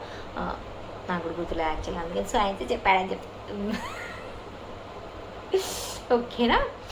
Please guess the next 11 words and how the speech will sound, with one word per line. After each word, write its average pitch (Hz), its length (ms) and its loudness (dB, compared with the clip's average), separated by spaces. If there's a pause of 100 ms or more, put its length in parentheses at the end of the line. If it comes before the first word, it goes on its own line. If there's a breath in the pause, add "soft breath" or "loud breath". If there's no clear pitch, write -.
(240 loud breath)
ఆ, 190 340 10 (200)
అంటే 220 240 6
ప్రతిదీ 226 500 8
గుర్తుపెట్టుకోవాలంటే 339 580 8
కష్టం 320 240 4
కదా, 269 300 12
రాసుకోలేం 294 480 10
కదా 233 120 6
ప్రతిదీ 208 400 4
ఇంకా, 202 280 6 (480 loud breath)
అందుకని. 196 380 2